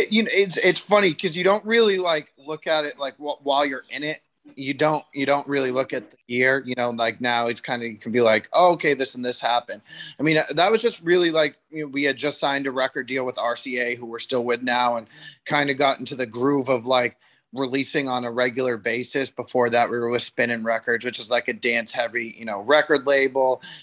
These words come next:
And, uh, it was, you know, we were just doing some certain things on there. And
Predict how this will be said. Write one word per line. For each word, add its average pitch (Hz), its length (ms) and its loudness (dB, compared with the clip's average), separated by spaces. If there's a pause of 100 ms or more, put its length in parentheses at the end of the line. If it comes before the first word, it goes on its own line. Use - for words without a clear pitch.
And, 123 360 2
uh, 113 300 0
it 127 80 -18
was, 127 220 -12
you 127 140 -4
know, 113 260 -2
we 113 260 -2
were 123 100 2
just 120 220 0
doing 127 200 -2
some 117 160 -6
certain 113 320 -2
things 123 260 -2
on 117 160 -2
there. 127 280 4
And 117 100 -10